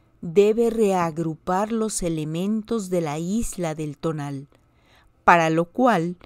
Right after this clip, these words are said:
deberá cambiar la visión del mundo que ha tenido desde su nacimiento. Para lograr esto, es necesario parar el diálogo interno,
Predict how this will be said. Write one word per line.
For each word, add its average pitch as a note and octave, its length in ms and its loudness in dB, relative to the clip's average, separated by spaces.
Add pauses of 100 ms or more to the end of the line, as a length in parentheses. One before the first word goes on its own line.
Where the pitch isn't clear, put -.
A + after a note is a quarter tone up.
(260)
deberá A3+ 480 6
cambiar F#3 760 -2
la G3 200 -2
visión G3 600 -2
del E3+ 220 0
mundo G3+ 640 0
que F#3 240 -2
ha G3 140 0
tenido A3 640 -2
desde D#3+ 380 -4
su - 200 0
nacimiento. D3 960 -6 (960)
Para D#3+ 240 4
lograr D3+ 480 0
esto, G3+ 500 0 (480)
es D#4 240 2
necesario A3 960 0
parar G#3 600 -2
el F3+ 240 -2
diálogo E3+ 580 -2
interno, D3+ 720 -4